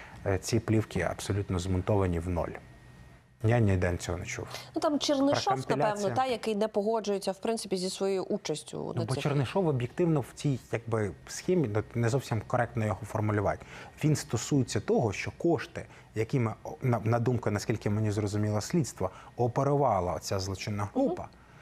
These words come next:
Speaker 1: частину з цих коштів він отримав, але це не обов'язково стосується Енергоатому. І наскільки мені зрозуміло,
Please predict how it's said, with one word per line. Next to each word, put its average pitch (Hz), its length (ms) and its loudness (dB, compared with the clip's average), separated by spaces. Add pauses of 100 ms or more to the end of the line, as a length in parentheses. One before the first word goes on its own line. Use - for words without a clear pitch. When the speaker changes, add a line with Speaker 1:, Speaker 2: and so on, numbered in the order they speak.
(460)
Speaker 1:
частину 143 520 2
з - 120 -8
цих - 220 -2
коштів 185 400 0
він 151 160 4
отримав, 175 420 2
але 165 220 2
це 175 160 0
не 165 120 6
обов'язково 160 640 2
стосується 185 520 0
Енергоатому. 160 580 2
І - 20 2
наскільки 160 420 0
мені 160 200 4
зрозуміло, 156 560 2